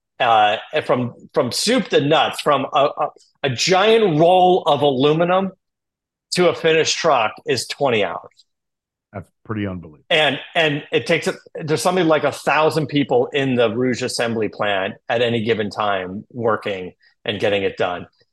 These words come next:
Speaker 1: Um, just the whole idea of that is, is impressive. And it's completely made in the U S. And Ford, of course, being able to brag because we're at a Ford event,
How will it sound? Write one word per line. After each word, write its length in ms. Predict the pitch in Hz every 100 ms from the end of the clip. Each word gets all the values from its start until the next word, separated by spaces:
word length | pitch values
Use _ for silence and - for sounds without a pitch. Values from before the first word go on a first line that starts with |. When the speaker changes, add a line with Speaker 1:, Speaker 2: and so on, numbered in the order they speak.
| _ -
Speaker 1:
Um, 420 | 107 101 95 87 _ _ _ _ _ _ _ _ _ _ _ -
just 520 | 127 185 - - 123
the 160 | - 143
whole 280 | - 202 180
idea 380 | 151 131 127 110
of 80 |
that 280 | 98 101 107 -
is, 640 | 113 104 101 95 - - _ -
is 220 | 117 107
impressive. 580 | 95 - 95 - 92 92 _ -
And 120 | 135
it's 140 | 131
completely 640 | - 131 - - 180 185 175
made 600 | 147 135 123 117 104 - _ _ _ _ _ _ _ _ _ -
in 200 | 147 139
the 80 | 135
U 220 | 127 110
S. 380 | 95 101 - - -
And 360 | 127 113 107 98 -
Ford, 380 | 208 180 147 123
of 80 | -
course, 320 | 127 113 -
being 320 | 143 127 110
able 260 | 110 110 107
to 120 | 113
brag 400 | 90 110 101 98
because 280 | - 92 95
we're 100 | 104
at 80 | 92
a 80 | -
Ford 240 | 180 175
event, 380 | 123 107 104 107